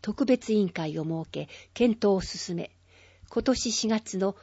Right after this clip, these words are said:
市議会議員選挙後から会派制を導入してまいります。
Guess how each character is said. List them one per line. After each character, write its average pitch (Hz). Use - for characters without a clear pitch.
市 -
議 294
会 240
議 220
員 226
選 214
挙 196
後 190
か 180
ら 180
会 262
派 226
制 214
を 196
導 214
入 202
し -
て 185
ま 175
い 170
り 170
ま 175
す。 -